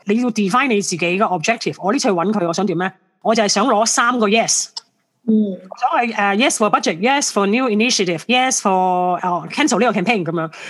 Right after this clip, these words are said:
Speaker 1: 噉，哦，噉啊簡單好多啦。噉樣，因為你個面部表情容易做啲嘛，即係因為你有個心裏邊啊，哦，我要達到呢樣嘢。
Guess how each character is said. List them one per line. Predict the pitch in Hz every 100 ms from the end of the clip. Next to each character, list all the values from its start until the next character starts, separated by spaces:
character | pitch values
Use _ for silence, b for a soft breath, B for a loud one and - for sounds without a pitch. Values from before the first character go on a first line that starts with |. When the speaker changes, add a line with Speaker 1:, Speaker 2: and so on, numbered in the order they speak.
| B
Speaker 1:
噉， | 233 415
哦， | - 233
噉 | 269
啊 | 381
簡 | 185 233
單 | 294
好 | 277
多 | 226
啦。 | 220
噉 | 190
樣， | 294 370
因 | 339 _ _ -
為 | 466
你 | 277
個 |
面 | 247 226 220
部 | 214 208
表 | 214 262
情 | 330 196
容 | 175
易 | 196
做 | 226 180
啲 | 233
嘛， | 277
即 | 214
係 | 415 240
因 | 247
為 | 392
你 | 226
有 | 214
個 | 185
心 | 220 - 302
裏 |
邊 | 233 190 185
啊， |
哦， | 190 220 185
我 | 214
要 | 226
達 | 214
到 | 185 208
呢 |
樣 | 247 208
嘢。 | 165 160